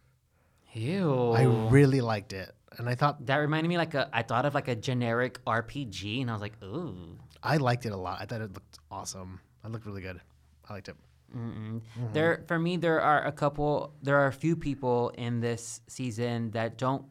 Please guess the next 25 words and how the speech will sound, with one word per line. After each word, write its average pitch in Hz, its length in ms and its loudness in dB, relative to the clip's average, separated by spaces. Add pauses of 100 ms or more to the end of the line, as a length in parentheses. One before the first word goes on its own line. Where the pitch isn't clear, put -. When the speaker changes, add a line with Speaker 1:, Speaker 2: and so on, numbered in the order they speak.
Speaker 1:
quite 131 360 -2
under-, 127 280 -4 (280)
don't 143 220 -2
quite 165 200 0
have 135 180 -2
that 120 260 -4
eye 123 200 4
for 123 160 -4
fashion, 151 680 0
Speaker 2:
Mm-hmm. 101 260 -4 (140)
Speaker 1:
and 127 160 2
they, 131 160 2
and 131 180 0
their 127 120 4
looks 135 260 0
come 139 180 -2
out 127 300 0
very 120 340 -2
tacky 120 640 -4 (460)
and 120 180 -2
very, 123 420 0
um, 107 440 -2 (760)
like, 160 180 0
unedited. 139 680 0 (180)
Speaker 2:
Mm-hmm. 98 320 -12